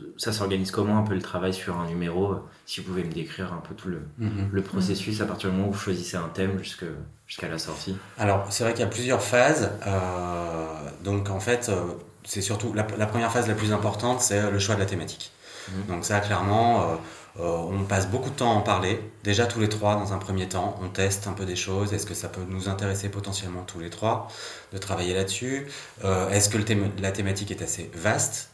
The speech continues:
Speaker 2: et pas trop resserrée, surtout, parce que dans ce cas-là, on n'a plus non plus grand-chose à dire, ou ça peut suivre textuellement, mais ça ne suivra pas visuellement. Enfin, des thèmes dans lesquels on peut retrouver beaucoup de choses. Euh, donc ça, c'est la première phase. Euh, souvent, on se décide, euh,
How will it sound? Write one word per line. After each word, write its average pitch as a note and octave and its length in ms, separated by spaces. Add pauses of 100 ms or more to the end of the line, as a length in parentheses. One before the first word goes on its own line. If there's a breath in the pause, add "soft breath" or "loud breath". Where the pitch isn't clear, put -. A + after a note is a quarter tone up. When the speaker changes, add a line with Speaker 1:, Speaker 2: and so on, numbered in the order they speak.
(360 loud breath)
Speaker 2:
et F2+ 100
pas F2+ 480
trop G2 260
resserrée, G2 540
surtout, - 320
parce - 220
que D#2+ 300
dans D#2+ 120
ce - 80
cas-là, E2+ 280
on D#2+ 40
n'a D2+ 100
plus D#2 220 (280)
non C2+ 140
plus - 100
grand-chose D2 380
à E2 60
dire, G#2 360
ou - 120 (260 loud breath)
ça G2 140
peut F#2+ 100
suivre G2 240
textuellement, G#2 520
mais G2+ 60
ça G2+ 120
ne F2+ 40
suivra F2+ 300
pas F#2 120
visuellement. F#2 440
Enfin, D#2 220 (340 loud breath)
des G2 80
thèmes A#2 160
dans G#2 80
lesquels G#2+ 240
on G2 60
peut G#2+ 80
retrouver G2+ 240
beaucoup F2+ 220
de - 40
choses. C3+ 320 (640 loud breath)
Euh, F2 720
donc G2 200
ça, D#3 120
c'est D3+ 100
la A2 80
première G#2+ 320
phase. C#2 320 (300)
Euh, F2 80
souvent, C3 260
on B2+ 60
se G2+ 80
décide, G#2+ 460
euh, E2 260